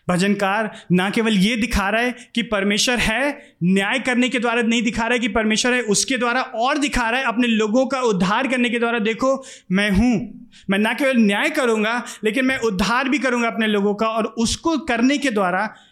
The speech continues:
वो अपनी उपस्थिति को दिखा रहा है।" साथ ही साथ वो अपने, अप-, वो भजन का इज़राइलियों को, जो परमेश्वर के लोग हैं, उनको प्रोत्साहित कर रहा है कि देखो, परमेश्वर है।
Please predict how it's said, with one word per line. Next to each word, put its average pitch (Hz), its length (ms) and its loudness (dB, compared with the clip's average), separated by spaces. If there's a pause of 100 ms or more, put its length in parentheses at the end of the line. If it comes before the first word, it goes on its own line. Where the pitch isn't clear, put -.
वो 185 60 -2
अपनी 196 200 0
उपस्थिति 190 460 -2
को 175 120 -2
दिखा 165 300 -4
रहा 147 120 -2
है।" 123 200 -12 (1800)
साथ 165 240 -2
ही 185 60 -4
साथ 175 200 0
वो 170 100 -2
अपने, 170 520 0 (100)
अप-, 165 160 -6
वो 165 400 -2
भजन 165 260 0
का 170 240 -4
इज़राइलियों 175 600 2
को, 214 140 -4
जो 156 120 -2
परमेश्वर 160 440 0
के 165 100 -2
लोग 160 300 2
हैं, - 340 -6
उनको 175 180 0
प्रोत्साहित 196 520 0
कर 175 160 0
रहा 135 140 -2
है - 200 -12 (800)
कि 160 60 0
देखो, 151 440 2
परमेश्वर 160 720 2
है। 127 380 -8